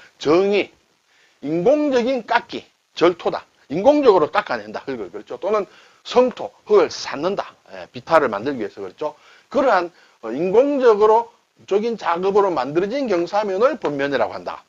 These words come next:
그리고 규격에 맞춰야 되겠죠. 그렇죠? 정해진 대로. 그렇지만 자연 비탈면은 자연적 지형 변화에 의해 형성된 비탈면이나 산의 경사면이다. 이렇게 되죠. 목적은 뭐냐? 도로를 만든다든지 철도, 댐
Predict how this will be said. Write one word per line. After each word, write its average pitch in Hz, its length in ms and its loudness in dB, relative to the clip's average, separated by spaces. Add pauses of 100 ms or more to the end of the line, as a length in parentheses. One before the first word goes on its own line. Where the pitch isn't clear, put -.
(220)
그리고 147 300 0 (180)
규격에 147 340 -2
맞춰야 90 320 -4
되겠죠. 78 320 -16
그렇죠? 92 320 -18
정해진 113 400 -8
대로. 101 180 -6 (880)
그렇지만 185 400 -2
자연 240 420 2
비탈면은 196 560 -4 (400)
자연적 254 680 0
지형 196 340 -2
변화에 175 300 -2
의해 151 200 0
형성된 135 600 -8
비탈면이나 131 640 -10 (240)
산의 135 280 -8
경사면이다. 92 920 -14
이렇게 123 200 -14
되죠. 101 280 -10 (360)
목적은 220 440 2
뭐냐? 135 300 -4 (300)
도로를 143 460 6
만든다든지 101 680 -6
철도, 151 600 -4 (340)
댐 165 360 2